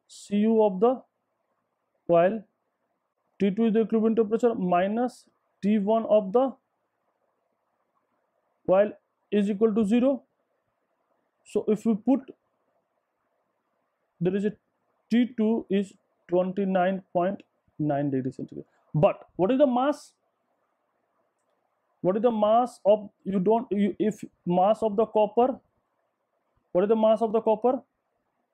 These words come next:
Density of the copper into volume of the copper, and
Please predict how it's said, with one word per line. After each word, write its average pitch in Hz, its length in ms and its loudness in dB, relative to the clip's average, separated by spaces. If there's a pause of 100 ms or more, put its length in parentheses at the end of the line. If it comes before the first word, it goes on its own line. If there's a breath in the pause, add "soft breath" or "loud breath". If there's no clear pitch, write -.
(540)
Density 190 440 -2
of 220 160 2
the 226 80 2
copper 226 500 0 (400)
into 180 320 -2
volume 185 380 0
of 202 100 -6
the 214 100 0
copper, 214 440 -2 (1200)
and 190 320 0